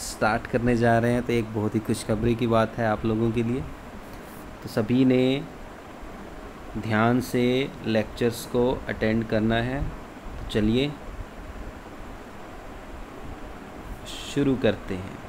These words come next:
तो चलिए शुरू करते हैं आज की क्लास। तो बच्चों, आज हम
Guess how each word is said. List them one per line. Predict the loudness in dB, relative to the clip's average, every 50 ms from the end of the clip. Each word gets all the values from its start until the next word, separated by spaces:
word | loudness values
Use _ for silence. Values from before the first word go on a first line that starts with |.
| -10 -10 -10 -12 -14 -14 -14 -14 -14 -14 -14 -14 -16 -16 -14 -14 -14 -12 -12 -12 -12 -10 -10 -10 -10 -10 -10 -10 -12 -12 -12 -12 -12 -12 -12 -12 -14 -10 -10
तो | -4
चलिए | 0 2 4 4 4 4
शुरू | 2 2 2 2 2 4
करते | 4 4 2 2 2 2 2
हैं | 4 4 2 2
आज | 2 2 2 2 0 -2
की | -4 -4 -4 -4 -2 0
क्लास। | 4 6 6 8 8 6 6 4 2 -2 -6 -10 -10 -12 -12 -14 -14 -12 -2 0
तो | 2
बच्चों, | 2 2 2 2 0 0 0 0 0
आज | 2 4 4 4 2 0 0 0
हम | 0 2 2 2 0